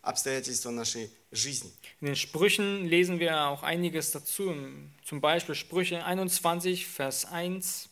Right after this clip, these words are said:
Speaker 1: В книге Притч мы читаем, э, некоторые истины,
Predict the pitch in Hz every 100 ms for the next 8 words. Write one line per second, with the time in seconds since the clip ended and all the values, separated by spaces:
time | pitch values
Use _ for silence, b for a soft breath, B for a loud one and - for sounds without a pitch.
0 | _ 110 107 - 131 120 113 135 139 -
1 | 117 110 123 117 117 110 117 113 113 113
2 | 120 123 127 120 - 135 - 131 127 127